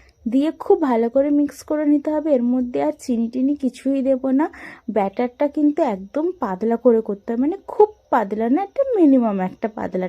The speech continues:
টাইপের করতে হবে। আর অবশ্যই একটুখানি দিতে হবে লবণ। তারপরে ফ্রাইং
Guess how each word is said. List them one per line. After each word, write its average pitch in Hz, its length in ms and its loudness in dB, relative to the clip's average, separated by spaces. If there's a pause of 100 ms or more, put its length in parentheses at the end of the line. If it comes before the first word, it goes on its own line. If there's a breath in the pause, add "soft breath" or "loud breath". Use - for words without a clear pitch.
টাইপের 196 280 -4 (100)
করতে 185 300 -2 (100)
হবে। 175 240 -8 (460 loud breath)
আর 262 80 2 (100)
অবশ্যই 226 380 -2
একটুখানি 240 440 0 (100)
দিতে 233 220 -4
হবে 339 160 2 (140)
লবণ। 175 320 -4 (360 loud breath)
তারপরে 302 380 2 (400 soft breath)
ফ্রাইং 233 260 2